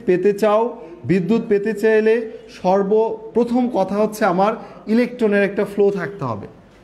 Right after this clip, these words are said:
ইলেকট্রনের একটা ফ্লো থাকতে হবে। electron যেই দিকে যাবে, তার ঠিক বিপরীত দিকে আমার কারেন্টটা ফ্লো করবে। তারপর আমি যদি বিদ্যুৎ বা current পেতে চাই, তাহলে আমাকে ইলেকট্রনের একটা ফ্লো থাকতে হবে। electron যেই দিকে যাবে,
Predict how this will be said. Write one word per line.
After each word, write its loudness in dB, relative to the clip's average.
ইলেকট্রনের 0
একটা -2
ফ্লো 4
থাকতে -2
হবে। 0
electron 2
যেই 2
দিকে 2
যাবে, 0
তার 2
ঠিক 0
বিপরীত 2
দিকে 0
আমার 0
কারেন্টটা 0
ফ্লো -4
করবে। -10
তারপর 2
আমি 0
যদি -2
বিদ্যুৎ 0
বা 0
current 0
পেতে -4
চাই, 0
তাহলে -4
আমাকে -2
ইলেকট্রনের -4
একটা -6
ফ্লো 0
থাকতে -4
হবে। 0
electron 0
যেই 2
দিকে 0
যাবে, 0